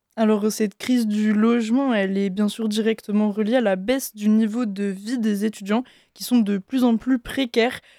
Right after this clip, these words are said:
Euh, ça pose d'autres soucis, notamment le problème,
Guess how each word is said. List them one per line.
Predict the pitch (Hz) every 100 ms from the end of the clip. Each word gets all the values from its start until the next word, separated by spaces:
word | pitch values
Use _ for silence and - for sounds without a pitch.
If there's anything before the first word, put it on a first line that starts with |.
| _ 190
Euh, | 190 190
ça | 190
pose | 180 220 208
d'autres | 240 240
soucis, | - 233 - 302
notamment | 262 202 202 208 240 240
le | 214
problème, | 196 - 220 214 240 233